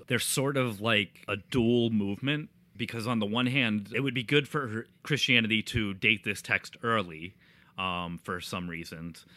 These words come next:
um, but they also have reasons to want to date it later, and that's because of the inclusion of the Gospel of Thomas. <laughs> So the scholars that think the Gospel of Thomas is early still usually only date it to maybe, like, the mid second century.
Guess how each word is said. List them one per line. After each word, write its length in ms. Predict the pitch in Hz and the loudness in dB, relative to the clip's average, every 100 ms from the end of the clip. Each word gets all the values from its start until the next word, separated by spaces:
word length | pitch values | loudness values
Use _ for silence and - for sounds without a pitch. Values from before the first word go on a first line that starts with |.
| - - | -20 -10
um, 240 | 104 92 | -6 -4
but 140 | 90 101 | -4 2
they 100 | 113 | 4
also 400 | 113 123 - 107 | 4 2 0 2
have 240 | 110 101 | 2 0
reasons 520 | 101 107 98 101 92 | 0 0 0 -2 -4
to 460 | - 110 98 92 90 | -6 -4 -4 -4 -6
want 180 | 104 98 | -4 -4
to 60 | 92 | -2
date 280 | 87 98 92 | 0 2 2
it 160 | 85 | -4
later, 520 | 107 131 98 87 87 90 - - | 4 4 6 0 -6 -10 -20 -8
and 160 | 98 | -2
that's 160 | 101 107 | -2 -2
because 240 | 110 113 | -6 -8
of 80 | 95 | -6
the 80 | 92 | -6
inclusion 440 | 87 - 90 87 | -6 -6 -8 -8
of 120 | 82 78 | -10 -10
the 60 | |
Gospel 320 | 82 80 - | -12 -12 -12
of 40 | 78 | -14
Thomas. 480 | - 71 - - - - - - | -12 -12 -14 -16 -16 -18 -16 -10
<laughs> 320 | - 160 185 | -2 -2 0
So 460 | 165 - 135 120 107 - - - - | -2 -2 2 2 0 -6 -18 -20 -10
the 380 | 110 113 110 98 | 2 6 6 4
scholars 480 | - 156 170 127 | 4 4 6 -2
that 160 | - 117 | -2 -2
think 160 | 131 120 | -2 -2
the 80 | |
Gospel 260 | 104 107 110 | -2 -2 -4
of 60 | 95 | -4
Thomas 340 | 110 101 95 | -2 -2 -4
is 160 | 92 82 | -8 -8
early 580 | 117 123 107 95 87 87 - - _ | -2 0 2 0 -2 -4 -8 -20 _
still 440 | - - 143 185 156 | -12 0 6 6 6
usually 460 | 127 113 107 101 | 4 2 2 0
only 260 | 98 98 98 | 0 0 0
date 260 | 104 98 90 | 2 2 2
it 220 | 82 - | -2 -6
to 220 | - 98 | -6 -4
maybe, 320 | 90 95 95 | -2 -2 -2
like, 300 | 87 85 - | -4 -4 -6
the 80 | - | -6
mid 500 | 85 90 98 98 87 | -4 0 2 0 -2
second 420 | - 107 87 90 | -6 -6 -6 -10
century. 760 | - 98 101 - 76 71 71 | -6 -4 -4 -4 -12 -14 -16